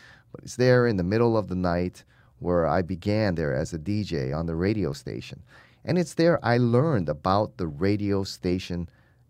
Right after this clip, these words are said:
industry. And, of course, having the midnight shift, I was listening to some great speakers like Charles Stanley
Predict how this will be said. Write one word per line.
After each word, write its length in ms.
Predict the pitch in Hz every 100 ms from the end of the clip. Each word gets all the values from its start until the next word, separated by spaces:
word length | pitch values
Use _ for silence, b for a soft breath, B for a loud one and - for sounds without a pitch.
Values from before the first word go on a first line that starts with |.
| _
industry. 720 | 117 107 98 - 65 50 - _ _ _ _ _ _ _ _ _ -
And, 320 | 101 95 95 b b b -
of 100 | -
course, 240 | 127 120
having 300 | 131 127 127
the 80 | 104
midnight 420 | 104 104 107 101
shift, 320 | - 110 110 -
I 120 | 120
was 240 | 104 -
listening 340 | 117 127 90 78
to 140 | 80
some 300 | - 76 78
great 480 | - 120 139 151 87
speakers 640 | - - 104 - 62 -
like 160 | 67 64
Charles 380 | - 90 98 -
Stanley 600 | 95 95 95 95 95